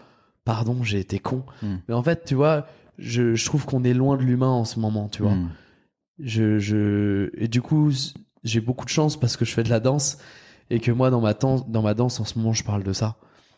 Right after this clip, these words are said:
Speaker 1: Et les gens le perçoivent pas, tu vois. Et c'est ça
Speaker 2: Mm.
Speaker 1: qui est génial parce que je, je, c'est pas explicite, tu vois, c'est un langage corporel, donc,
Speaker 2: Mm.
Speaker 1: mais tu sais pas ce que je dis.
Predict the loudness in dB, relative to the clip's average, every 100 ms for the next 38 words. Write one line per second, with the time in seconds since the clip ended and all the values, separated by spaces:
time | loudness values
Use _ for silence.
0 | _ 0 2 2 2 0 -2 -4 -2 0
1 | 0 -2 -4 -4 -2 0 2 2 2 0
2 | 2 2 0 0 -4 0 -2 -2 -8 -20
3 | -20 -20 -16 -4 0 2 0 0 0 0
4 | 0 -2 -2 0 0 -2 -4 -16 -20 _
5 | _ _ _ -8 0 2 2 0 0 2
6 | 2 2 0 2 0 0 -4 -2 0 2
7 | 2 0 -4 -2 0 -2 -2 0 0 0
8 | 0 0 -2